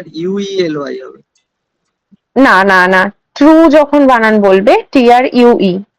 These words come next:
Speaker 2: ঠিক আছে? আর যখন ট্রুলি বলবে টি আর ইউ এল ওয়াই। অপশন নাম্বার সি এখানে ঠিক হবে। আর এটা হচ্ছে ওয়েদার, ডাব্লিউ ই এ টি এইচ ই আর।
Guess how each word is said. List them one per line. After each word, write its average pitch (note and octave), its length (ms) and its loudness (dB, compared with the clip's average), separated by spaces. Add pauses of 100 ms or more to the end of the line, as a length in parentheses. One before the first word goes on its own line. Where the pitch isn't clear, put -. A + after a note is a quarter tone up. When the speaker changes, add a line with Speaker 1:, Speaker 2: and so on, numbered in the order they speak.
Speaker 2:
ঠিক C#4+ 120 0
আছে? F#4 200 2
আর A3 60 2
যখন G#3+ 300 -2
ট্রুলি D#4 380 2
বলবে A3+ 340 2
টি A#3 240 -2
আর A#3 120 0 (120)
ইউ C#4+ 320 2 (360)
এল A#3+ 240 2
ওয়াই। F#3+ 240 2 (140)
অপশন G#3+ 300 -4
নাম্বার B3+ 280 0
সি C#4 360 -2
এখানে G#3+ 260 -2
ঠিক G3+ 280 -6
হবে। F#3+ 240 0 (300)
আর G#3 160 0
এটা A3+ 180 0
হচ্ছে B3 220 0
ওয়েদার, G#3 580 2
ডাব্লিউ G#3 480 2
ই A#3 320 0
এ A#3+ 260 2 (680)
টি C4 260 4
এইচ A#3 340 0
ই G3+ 180 0
আর। E3+ 160 2